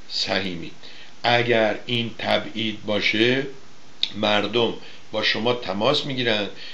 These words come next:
می‌گن شما چی کار کردید تا ما اون کار رو انجام بدیم، آخوندا ما رو تبعید کنن به اروپا و آمریکا.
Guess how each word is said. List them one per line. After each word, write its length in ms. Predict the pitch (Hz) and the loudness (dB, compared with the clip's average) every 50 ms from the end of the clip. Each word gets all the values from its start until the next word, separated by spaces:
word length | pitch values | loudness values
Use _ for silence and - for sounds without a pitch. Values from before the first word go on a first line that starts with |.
| - - - | -10 -6 -6
می‌گن 280 | 113 110 127 135 143 | -2 0 0 0 2
شما 440 | 131 - - - 117 113 120 131 135 | 2 0 0 0 0 0 2 2 2
چی 260 | 127 - - - 113 | 2 0 -2 -2 -2
کار 320 | 101 - - 131 139 139 - | -2 2 6 6 6 6 4
کردید 400 | - 113 101 98 95 - 92 - | 2 0 0 0 -2 -4 -6 -4
تا 100 | - 104 | -4 0
ما 140 | 117 127 | 2 2
اون 200 | 139 139 139 139 | 2 2 0 -4
کار 200 | 113 - 123 135 | 0 2 4 4
رو 140 | 135 139 123 | 4 4 2
انجام 420 | 113 104 101 98 113 127 147 156 151 | 2 0 0 2 4 4 4 4 2
بدیم، 360 | 147 143 135 135 127 123 127 - - - - - | 0 0 0 -2 -2 -4 -6 -8 -10 -10 -6 -2
آخوندا 560 | - 117 113 - - 113 113 113 110 123 139 | 0 0 0 2 0 0 0 2 4 2 2
ما 200 | 139 135 135 139 | 4 4 4 4
رو 100 | 143 147 | 4 4
تبعید 580 | - - - 113 113 107 - - 143 151 151 - | 2 -2 -2 -2 -2 -2 -4 -4 -6 -6 -6 -4
کنن 320 | - 143 151 147 143 143 | -4 -4 -2 -2 -2 -2
به 320 | 135 135 135 135 135 135 135 - - - - - - - - - - - - - - - - | 0 2 2 2 2 0 -2 -6 -10 -10 -10 -10 -10 -10 -10 -10 -10 -10 -10 -10 -10 -4 0
اروپا 520 | 120 117 113 113 110 - 117 123 127 131 | 2 2 2 2 2 6 8 8 10 8
و 220 | 135 135 131 - - - | 8 4 2 2 2 0
آمریکا. 520 | 107 101 95 95 92 92 - 95 90 - | 0 0 0 -2 -4 -4 -4 -4 -4 -4